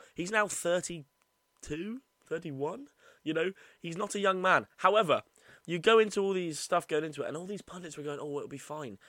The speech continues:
'cause Tuilagi's quickest he's ever been, 'cause he's lost some, he's lost some, uh, lost some weight." It's not the point. He's not a winger. He's not a winger. But I didn't, did I look at that and think Manu Tuilagi was gonna stand at fourteen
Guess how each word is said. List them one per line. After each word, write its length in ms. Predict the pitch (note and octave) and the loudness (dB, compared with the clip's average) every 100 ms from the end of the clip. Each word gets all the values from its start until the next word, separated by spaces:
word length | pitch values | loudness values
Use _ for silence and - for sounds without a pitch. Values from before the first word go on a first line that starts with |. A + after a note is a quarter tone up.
| _ | _
'cause 140 | - - | -14 -4
Tuilagi's 480 | D#3+ D3+ D3 C#3+ C3 | 0 2 2 0 -4
quickest 340 | - C#3+ C3+ | -6 -6 -4
he's 60 | C3+ | -4
ever 140 | C3 | -2
been, 180 | C#3+ B2 | -4 -6
'cause 100 | A2 | -8
he's 240 | A#2+ A#2 | -10 -10
lost 160 | C3 - | -10 -8
some, 200 | B2 A#2+ | -10 -10
he's 160 | A#2+ A#2+ | -10 -10
lost 200 | B2+ - | -10 -8
some, 220 | B2 A#2 | -8 -6
uh, 200 | A2+ A2 | -6 -6
lost 260 | A2+ A#2+ - | -6 -8 -6
some 120 | B2 | -8
weight." 180 | A#2 - - | -8 -10 -18
It's 80 | - | -14
not 60 | |
the 60 | G#3 | -12
point. 200 | - A3+ | -6 -4
He's 80 | F3 | -4
not 100 | C4+ | -6
a 40 | |
winger. 300 | A3+ B3+ C#3+ - _ _ | -6 -6 -6 -10 _ _
He's 200 | - F#3 | -4 -2
not 180 | F#3+ G3+ | 0 0
a 60 | F#3 | 0
winger. 220 | F3+ B2 - - _ | -2 -4 -8 -20 _
But 200 | F#3 D#3+ - | 8 8 8
I 120 | D#3+ | 6
didn't, 320 | F3 G#3+ E3+ | 6 4 0
did 160 | D3+ G#3 | 4 6
I 120 | G#3+ | 6
look 260 | G#3 G3 - | 4 0 -2
at 80 | |
that 220 | A#2 A2+ D2+ | 0 0 -2
and 100 | A#2+ | -6
think 240 | C3 B2 | -8 -6
Manu 220 | C#3 C3+ | -2 0
Tuilagi 400 | C3 C3+ C3 B2 | 0 0 0 0
was 100 | A#2+ | -2
gonna 120 | A2+ A#2+ | -4 -2
stand 260 | D3 B2+ | -2 -2
at 80 | - | -4
fourteen 580 | - B2+ B2 A#2 A2 | -4 -4 -2 -4 -6